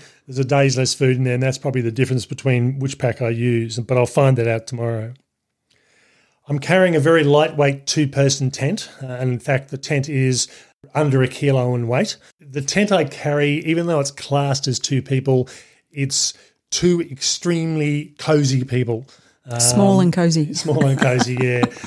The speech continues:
Speaker 1: Um, yeah, yeah, if you, if you were friends that didn't want to spoon, um, it, it, it,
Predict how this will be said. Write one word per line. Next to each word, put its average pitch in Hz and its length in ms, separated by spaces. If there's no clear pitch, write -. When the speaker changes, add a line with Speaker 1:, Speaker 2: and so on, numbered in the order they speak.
Speaker 1:
Um, 127 460
yeah, 139 300
yeah, 147 140
if 143 160
you, 147 200
if 147 160
you 151 100
were 139 120
friends 151 560
that 139 220
didn't 139 240
want 139 160
to 127 280
spoon, 151 720
um, 127 380
it, 156 480
it, 151 220
it, 156 120